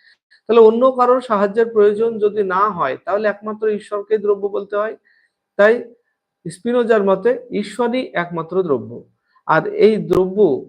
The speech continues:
সমান ঈশ্বর সমান প্রকৃতি। এই প্রকৃতির সঙ্গে দ্রব্য এবং ঈশ্বরের তুলনা করা হয়েছে। সমীকরণ মানে স্পিনোজার মতে দ্রব্যের যে সমীকরণ, সেটা হলো দ্রব্য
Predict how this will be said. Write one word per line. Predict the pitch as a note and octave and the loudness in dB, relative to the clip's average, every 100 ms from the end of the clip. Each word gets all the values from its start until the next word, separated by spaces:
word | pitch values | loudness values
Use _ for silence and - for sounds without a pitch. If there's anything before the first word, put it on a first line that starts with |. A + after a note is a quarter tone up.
| _ _ | _ _
সমান | - E3+ F#3+ F#3+ | -10 -6 -6 -6
ঈশ্বর | C#3+ - C3+ C3 _ _ _ | -8 -8 -14 -14 _ _ _
সমান | - F#3 G3 G#3 | -8 -4 -4 -4
প্রকৃতি। | - D#3+ D3+ C3 C3 B2+ _ | -2 -2 -2 -10 -16 -20 _
এই | - C#3 | -10 -8
প্রকৃতির | E3+ E3+ G#3 G#3 A3+ | -6 -6 -8 -6 -8
সঙ্গে | A3 A3 G#3+ A#3 B3 - - _ - | -4 -4 0 -2 -2 -8 -20 _ -10
দ্রব্য | C#3+ E3 E3 G#3 A3+ | -4 -4 2 2 2
এবং | D3+ D3 C#3+ | -2 -4 -4
ঈশ্বরের | C3+ - E3 F#3+ | -6 -6 -4 -4
তুলনা | G3 C#3+ B2+ B2+ | -4 -6 -6 -8
করা | B2 A#2+ | -8 -8
হয়েছে। | A#2 A#2+ - _ _ _ _ _ | -10 -16 -20 _ _ _ _ _
সমীকরণ | - F#3 G3 F#3+ G#3 G#3+ G#3+ - _ _ _ _ - | 2 4 6 6 4 2 -2 -10 _ _ _ _ -8
মানে | C3 B2+ | -6 -6
স্পিনোজার | - G#3 A3 G3 E3 | -2 4 6 6 4
মতে | C#3 D3 F#3 | 0 -4 -4
দ্রব্যের | D#3 D3+ F3 | -2 0 -2
যে | F3 E3 | -2 -4
সমীকরণ, | D#3 C3+ C3+ C3 F#3+ | -4 -2 -2 -4 -6
সেটা | F3+ D3 | -8 -6
হলো | D3+ F3 | -4 -4
দ্রব্য | D#3 E3+ E3 | -2 -2 4